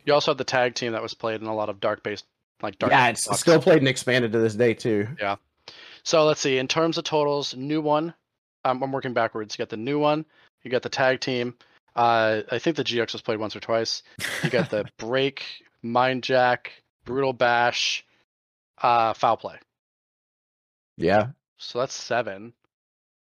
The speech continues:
Speaker 1: which is more than Blastoise,
Speaker 2: Mm.
Speaker 1: surprisingly.
Speaker 2: Yeah. That's what I'm saying, and Zoroark wasn't even created until twenty eleven, so
Speaker 1: Yeah.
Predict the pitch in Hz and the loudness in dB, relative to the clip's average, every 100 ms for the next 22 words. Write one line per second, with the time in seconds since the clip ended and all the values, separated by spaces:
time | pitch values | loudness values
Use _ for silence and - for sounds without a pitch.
0 | _ _ _ - 123 117 113 117 127 143 | _ _ _ -10 -8 -8 -8 -4 -2 -2
1 | 117 101 107 123 117 107 95 101 - - | -2 -2 2 2 0 -6 -12 -12 -14 -18
2 | - - 104 - - 110 87 - 95 117 | -14 -10 -10 -8 -2 0 0 -4 -8 -10
3 | - - _ _ - 82 104 135 135 - | -12 -20 _ _ 0 4 6 4 -4 -20
4 | - _ _ _ _ _ _ _ _ _ | -20 _ _ _ _ _ _ _ _ _
5 | _ - 113 196 190 131 160 196 135 131 | _ -2 0 2 2 4 4 4 4 4
6 | 170 202 196 - 151 147 156 139 - 127 | 6 8 6 6 4 4 4 2 0 -2
7 | 120 147 220 107 107 120 110 131 113 110 | 2 2 2 0 -2 -4 -2 -2 -2 0
8 | 120 208 123 107 - 101 107 131 135 - | 0 0 0 -4 -4 -2 -2 -4 -10 -10
9 | 110 110 | -6 -6